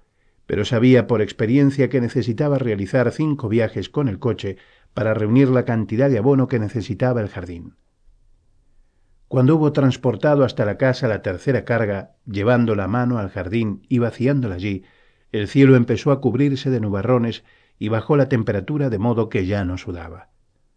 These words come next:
Al llegar con la última carga, había empezado a nevar con pequeños copos semejantes a granos de cebada.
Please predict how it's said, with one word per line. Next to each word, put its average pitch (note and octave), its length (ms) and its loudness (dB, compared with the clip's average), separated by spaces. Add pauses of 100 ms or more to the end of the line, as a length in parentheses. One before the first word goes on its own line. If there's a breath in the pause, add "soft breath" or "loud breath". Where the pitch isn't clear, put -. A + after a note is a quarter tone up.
(360)
Al G#2+ 160 -2
llegar A2 340 2
con G2+ 160 0
la F2+ 80 -4
última G2+ 400 -4
carga, F#2 380 -4 (280 soft breath)
había A2 260 2
empezado B2+ 500 2
a - 20 0
nevar B2 340 0
con G#2+ 180 -2
pequeños A#2+ 460 -2
copos C#3+ 440 -2
semejantes C#3 680 -2
a G#2 60 -4
granos G#2 400 -2
de F#2+ 120 -4
cebada. E2+ 520 -10